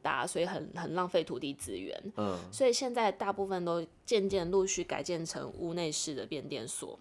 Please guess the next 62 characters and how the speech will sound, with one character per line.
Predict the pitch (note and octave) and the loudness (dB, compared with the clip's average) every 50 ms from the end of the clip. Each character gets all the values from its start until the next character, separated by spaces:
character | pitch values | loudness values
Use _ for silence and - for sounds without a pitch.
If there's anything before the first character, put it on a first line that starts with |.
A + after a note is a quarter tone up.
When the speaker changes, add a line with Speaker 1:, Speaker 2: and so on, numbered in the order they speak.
| - - _ _ _ - | -16 -20 _ _ _ -2
Speaker 2:
对。 | - F#2 E2+ D#2+ D#2+ - - _ _ _ - - - | 0 0 0 -2 -4 -8 -16 _ _ _ -16 -10 -4
Speaker 1:
然 | F#3 E3 E3+ | 0 0 2
后 | F3+ G3+ G#3+ G3+ G#3 G#3 - - - - - _ | 4 6 6 6 6 4 0 -8 -20 -20 -20 _
反 | - - G#3 A3 | 0 2 4 4
正 | A#3+ A#3 | 4 4
总 | - E3+ D#3+ | 2 2 2
而 | E3 | 2
言 | D#3+ D#3+ D#3+ F3 | 0 0 0 0
之， | F3+ F#3+ F#3+ | 0 2 4
就 | G3 | 6
是 | G#3 G3 | 6 6
有 | E3 C3+ | 4 2
一 | D#3+ | 2
天 | - G3+ E3+ | 0 0 0
就 | F3 F#3 | 0 0
觉 | F3+ - A#2 | -2 -2 -4
得 | - - | -4 -4
很 | D3 C3+ | -6 -6
好 | - - - F3 D3+ | -4 0 2 2 2
奇， | D#3+ - - D#3 | 2 0 -4 -4
想 | D#3+ C#3+ | -4 -4
说 | D#3 E3 | -4 -4
什 | E3+ | -4
么 | D#3+ D3+ | -4 -4
叫 | D3 E3+ F3 | -2 -2 -2
屋 | - E3+ E3 E3+ | -2 -2 -2 0
内 | F3 D#3+ | 0 0
式 | D3+ - - D#3 | 0 -2 -2 -2
变 | - D3+ D3+ | -2 -4 -4
电 | D3 C3+ C3+ | -4 -4 -6
所， | E3 - - | -6 -6 -6
就 | - C#3+ | -4 -4
查 | - - - - - | -4 -4 -4 -6 -6
了 | - F2 | -6 -8
一 | E2 - | -8 -8
下。 | - - - - A#2 G3+ - - - | -6 -4 -2 -2 -4 -4 -6 -12 -12
Speaker 2:
嗯。 | G2+ F2+ E2 D#2+ - - - - - _ - | -10 -10 -10 -10 -12 -16 -18 -18 -20 _ -6
Speaker 1:
哇， | - C4 A#3 G3+ | -2 0 2 2
那 | A3 C4 D4+ C#4+ | 2 2 0 -2
真 | C#4+ - D4+ D4+ | -2 -2 0 0
的 | C4+ A#3+ | 0 0
是 | C4 C4 - | 0 -2 0
屋 | - A#3 B3 | 2 2 2
内 | B3+ A#3+ A3 | 4 4 2
到 | G#3 G#3+ F#3+ | 2 2 2
你 | E3+ D3+ | 0 2
完 | D#3 D#3 E3+ | 0 0 0
全 | G3+ E3+ | 0 0
看 | E3+ - G#3 G3 | 0 0 2 4
不 | G3 F#3 | 4 4
出 | F#3 - | 4 2
来， | F3+ D#3 - | 2 0 2
原 | - E3 E3+ | 2 2 2
来 | E3+ E3+ | 4 2
它 | E3+ E3 - F3+ F3+ F3+ | 2 0 0 0 0 0
里 | D#3+ - C3+ | -2 -2 -4
面 | D#3 D3+ | -4 -2
是 | D#3+ D#3+ D#3+ | -2 -2 -2
变 | G#3 D#3+ C3 - | -2 -2 -4 -2
电 | C#3 C3 G#2 G2 | -2 -2 -2 -2
所。 | - - - F2 - - - _ - | -4 -6 -8 -8 -10 -12 -14 _ -2
Speaker 2:
对。 | - F#2+ F2+ F2+ F2 F#2 | 0 0 0 0 -2 -8